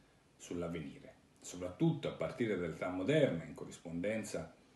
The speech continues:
con l'affermarsi dei concetti di progresso e di utopia. Il futuro è stato visto come un orizzonte su cui proiettare speranze e desideri,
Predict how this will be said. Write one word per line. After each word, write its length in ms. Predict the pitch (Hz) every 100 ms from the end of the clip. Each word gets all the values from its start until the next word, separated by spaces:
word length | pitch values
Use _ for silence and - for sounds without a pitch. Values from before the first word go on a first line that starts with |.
| -
con 160 | - 92
l'affermarsi 880 | 87 - 92 104 143 143 - - 85
dei 140 | 76
concetti 680 | 87 82 - 101 92 - 82
di 120 | 71
progresso 680 | - 82 110 123 104 - 69
e 80 | 76
di 80 |
utopia. 600 | 82 104 107 147 143 139 - - - - _ _ - -
Il 80 |
futuro 440 | - 123 160 170 143
è 40 |
stato 280 | 117 113 120
visto 300 | 139 131 117
come 160 | 117 120
un 80 |
orizzonte 640 | 117 113 113 165 131 90 82
su 180 | - 82
cui 180 | 123 98
proiettare 680 | 98 92 90 - 123 113 104
speranze 1120 | - - 113 143 156 151 139 - 139 135 -
e 160 | 107 104
desideri, 640 | 101 90 80 - -